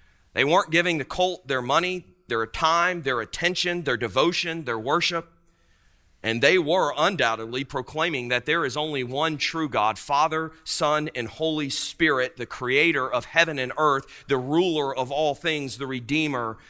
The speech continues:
of sinners. They were doing what they were called to do.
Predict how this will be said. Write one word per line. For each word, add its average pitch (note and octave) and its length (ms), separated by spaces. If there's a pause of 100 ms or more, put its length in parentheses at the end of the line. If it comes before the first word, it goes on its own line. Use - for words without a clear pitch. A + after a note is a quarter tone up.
(120)
of A2+ 140
sinners. - 840 (1300)
They A2 120
were G#2+ 120
doing G#2+ 440
what F#2+ 320 (200)
they F#2+ 160
were F2+ 140
called F2+ 380
to F2+ 100
do. D#2 280